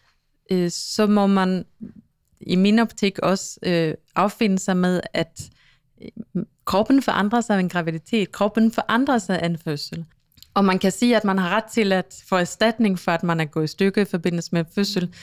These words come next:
Det vil jeg helst ikke, øh, blande mig i, men jeg ved, kan i hvert fald sige, at det er fuldstændig normalt at gå i stykker efter en fødsel. Det er fuldstændig normalt, at kroppen forandrer sig gennem en fødsel.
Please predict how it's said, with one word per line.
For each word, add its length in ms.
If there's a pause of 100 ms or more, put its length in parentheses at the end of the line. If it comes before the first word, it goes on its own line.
(320)
Det 120
vil 100
jeg 120
helst 240
ikke, 260
øh, 60
blande 320
mig 160
i, 40
men 160
jeg 180
ved, 120
kan 140
i 40
hvert 160
fald 120
sige, 240
at 100
det 60
er 40
fuldstændig 680 (280)
normalt 600 (480)
at 160
gå 140
i 40
stykker 400
efter 200
en 80
fødsel. 440
Det 60
er 40
fuldstændig 400
normalt, 600
at 160
kroppen 360
forandrer 400
sig 300
gennem 260
en 100
fødsel. 420